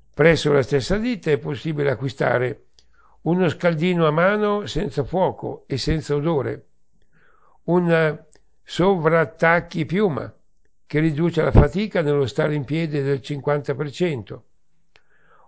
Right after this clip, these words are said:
una sirena chiamata Fischio del Diavolo, la più assordante in commercio,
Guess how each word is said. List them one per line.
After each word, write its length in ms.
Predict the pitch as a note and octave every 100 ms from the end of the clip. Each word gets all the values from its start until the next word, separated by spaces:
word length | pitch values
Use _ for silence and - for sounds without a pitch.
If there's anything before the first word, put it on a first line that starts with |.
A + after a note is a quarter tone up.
| -
una 240 | F#3+ G3+
sirena 540 | D3 F3+ F3+ F#3 F3+ D#3
chiamata 500 | E3 D#3+ D#3+ D#3+ C#3
Fischio 500 | - F#3 - - E3
del 200 | D3+ C#3+
Diavolo, 640 | C#3+ D#3+ B2 A2+ A#2 - - _ _
la 240 | G#2+ A2+ -
più 220 | E3+ E3
assordante 760 | B2 - B2+ B2 C#3+ D3 A#2
in 80 | C3
commercio, 760 | G#2+ A#2+ G#2+ G#2 - - -